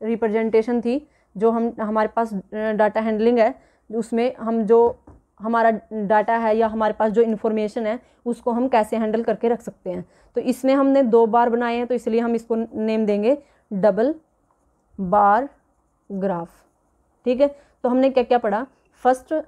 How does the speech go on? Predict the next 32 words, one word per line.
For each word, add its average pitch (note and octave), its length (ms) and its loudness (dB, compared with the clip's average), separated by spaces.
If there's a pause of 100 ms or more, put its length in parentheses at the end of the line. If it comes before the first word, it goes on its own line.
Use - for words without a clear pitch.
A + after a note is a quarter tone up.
हमने A#3 320 -4
पढ़ा B3 200 2
पिक्टोग्राफ, A3+ 800 -2 (380)
सेकंड A#3+ 300 0
हमने C#4 200 2
पढ़ा, C4 300 2 (840)
अ, A3 160 -4
बार G3+ 300 4
ग्राफ A#3 360 0 (120)
और A3 100 -2
थर्ड C4+ 300 2
हमने B3+ 220 0
पढ़ा A#3+ 280 0 (120)
डबल A3 280 0
बार G#3 260 0
ग्राफ। G3 280 -6 (480)
ठीक C4+ 120 -2
है, C#4+ 80 4
तो - 360 -10
ये C4+ 200 4
था D4+ 180 0
इसका C#4 300 -2
बेसिक B3 440 2
इंट्रोडक्शन G3 720 -4
only। A3+ 180 -4 (380)
तो B3+ 360 4
नेक्स्ट B3 420 -4
वीडियो B3 260 0
में C#4 200 0 (420)
हम C4+ 220 0
स्टडी B3 400 0
करेंगे B3 460 2